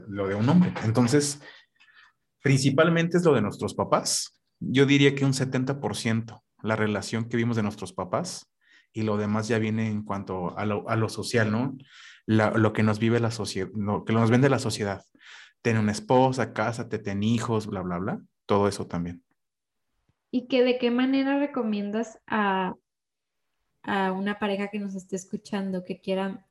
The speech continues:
Speaker 2: as-, este, mejorar, o sea, ser de, pues sí, mejorar, este, su relación como pareja y salir de estos roles?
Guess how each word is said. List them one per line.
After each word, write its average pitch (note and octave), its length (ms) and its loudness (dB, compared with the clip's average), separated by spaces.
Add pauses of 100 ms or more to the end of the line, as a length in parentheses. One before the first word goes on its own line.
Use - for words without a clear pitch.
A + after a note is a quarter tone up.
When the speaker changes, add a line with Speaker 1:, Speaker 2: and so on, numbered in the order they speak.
Speaker 2:
as-, - 360 -12
este, F#3+ 600 -6
mejorar, G3 840 -2 (880)
o G#3+ 100 -2
sea, G3+ 160 -4
ser A3+ 380 -2
de, A#3 320 0 (720)
pues G#3+ 240 -4
sí, D#4 200 4
mejorar, A#3+ 800 0 (180)
este, G3+ 440 -2
su A3+ 180 0
relación G#3+ 800 2 (640)
como G3+ 320 0
pareja A3 720 2 (720)
y G3 680 0
salir G3 360 2
de G#3 80 2
estos G3+ 320 -2
roles? G#3+ 580 0